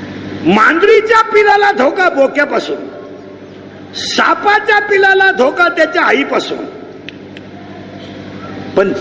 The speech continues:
तीन वाक्य परत नीट ऐका. लोखंडाचं सोनं होईल परीस लागला तर, पण त्याचं परत लोखंड होणार नाही.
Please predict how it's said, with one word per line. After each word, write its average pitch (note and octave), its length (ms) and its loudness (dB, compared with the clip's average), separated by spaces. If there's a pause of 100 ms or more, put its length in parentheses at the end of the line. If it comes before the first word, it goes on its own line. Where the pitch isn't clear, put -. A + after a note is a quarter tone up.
तीन D#4 180 6
वाक्य D4 340 4
परत B3+ 360 0
नीट A3 140 2
ऐका. D3 320 -2 (640)
लोखंडाचं G4+ 920 2 (120)
सोनं D#4 260 4
होईल - 440 2 (1160)
परीस D#4+ 340 4
लागला B3 300 2 (100)
तर, D3+ 140 -2 (760)
पण A3 120 4 (160)
त्याचं F4 380 2 (100)
परत G4 340 2
लोखंड C4 400 2
होणार G#3 340 2
नाही. A2 180 -6